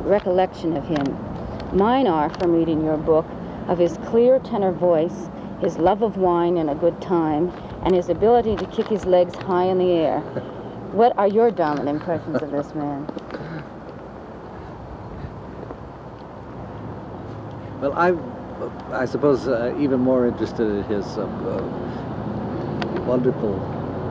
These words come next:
Speaker 2: ability with words, not merely in songs, but in his own writings. And while he's been accused of writing Irish tenor prose, uh, that isn't really fair to him, uh, because, uh,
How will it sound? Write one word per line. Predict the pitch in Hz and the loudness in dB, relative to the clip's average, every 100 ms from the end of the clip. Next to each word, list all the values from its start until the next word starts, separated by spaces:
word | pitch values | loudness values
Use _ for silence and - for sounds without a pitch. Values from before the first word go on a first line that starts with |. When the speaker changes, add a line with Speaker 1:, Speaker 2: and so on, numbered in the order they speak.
| - - - - | -4 -4 -2 -2
Speaker 2:
ability | - 123 113 - 104 | 2 4 4 2 2
with | 98 101 - - - - - - - - | 2 2 0 -4 -4 -2 -2 -4 -2 0
words, | 123 113 80 101 101 - | 2 2 2 -2 -2 -2
not | - 117 107 | -2 -2 -2
merely | 101 110 101 95 | 0 0 0 0
in | 104 98 95 - - - - - - - | -2 -2 -2 -2 -4 -4 -4 -4 -4 -2
songs, | 127 107 87 82 - | 0 0 0 -4 -6
but | - - | -6 -6
in | - - - 101 | -8 -8 -8 -6
his | 98 | -4
own | 95 92 95 | -4 -4 -6
writings. | 104 107 101 - - - | -4 -4 -4 -8 -8 -8
And | - 98 - - - - - - | -8 -8 -8 -10 -10 -10 -10 -8
while | 95 | -6
he's | 113 95 | -4 -4
been | 107 | -4
accused | 101 - 123 110 | -4 0 0 0
of | 98 98 | -4 -2
writing | 101 92 85 - | -2 -2 -4 -6
Irish | 107 101 95 - | -4 -2 -4 -6
tenor | - 110 95 - - | -6 -4 -4 -6 -4
prose, | 113 98 80 90 - - - - - - - 98 | -2 -2 -4 -6 -8 -10 -12 -12 -12 -12 -10 -8
uh, | 95 98 | -8 -4
that | 113 131 | -2 2
isn't | 123 110 | 2 0
really | 101 107 95 87 - - - | -4 -4 -4 -6 -10 -12 -2
fair | 120 117 | 2 2
to | 98 | 0
him, | 90 87 85 | -4 -6 -6
uh, | 90 95 92 92 - - - - - | -6 -6 -6 -8 -10 -10 -10 -10 -8
because, | 101 - 104 - 107 | -6 -4 -6 -6 -4
uh, | 98 98 | -4 -4